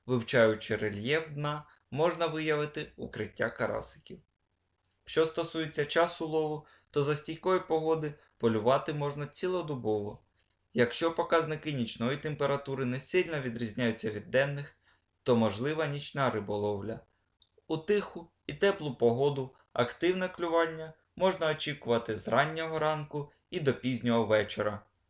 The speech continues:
У першій половині вересня карась активно годується всякими личинками, жучками, що мешкають у заростях прибережної рослинності. Але вже з середини місяця,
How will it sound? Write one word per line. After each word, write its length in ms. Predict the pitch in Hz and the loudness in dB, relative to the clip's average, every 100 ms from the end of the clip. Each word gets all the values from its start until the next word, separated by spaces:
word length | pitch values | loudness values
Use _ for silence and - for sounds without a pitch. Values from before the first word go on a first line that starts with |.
| _ _ | _ _
У 140 | - 123 | -4 -4
першій 580 | - - 131 151 - | -2 6 6 6 -4
половині 500 | 165 156 151 156 156 | 0 4 4 2 -2
вересня 600 | 147 151 147 147 151 135 - _ - | 0 2 0 -4 -8 -10 -12 _ -4
карась 560 | 110 113 135 156 - _ | 2 6 6 4 -8 _
активно 640 | - 117 - 147 160 170 165 | -2 -2 0 -2 -2 0 0
годується 640 | 170 160 160 156 - 147 - _ _ | 0 0 -2 -2 -4 -6 -8 _ _
всякими 800 | - - 110 131 - 139 143 147 _ - | -6 2 4 4 2 -4 -4 -6 _ -6
личинками, 840 | 123 131 - 113 110 - 123 123 127 _ _ | -2 -2 -4 -4 -4 -4 -6 -6 -10 _ _
жучками, 720 | 196 226 - - 110 127 139 147 _ - | -6 -4 -4 0 2 2 -2 -10 _ -10
що 200 | - 110 | 0 2
мешкають 540 | 113 139 - 160 151 | 2 0 0 -4 -4
у 120 | - | -6
заростях 580 | 107 113 127 147 156 151 | 4 6 6 4 -2 -4
прибережної 580 | - 110 113 123 123 123 | -4 0 2 2 2 0
рослинності. 760 | 123 - 120 104 101 - - - _ _ - | 0 -4 -6 -4 -6 -10 -14 -18 _ _ 4
Але 220 | 143 170 | 6 6
вже 200 | 156 160 | 4 -2
з 120 | - | 0
середини 460 | 160 156 165 156 135 | 2 2 0 -2 -4
місяця, 540 | 131 127 110 - | -4 -6 -6 -6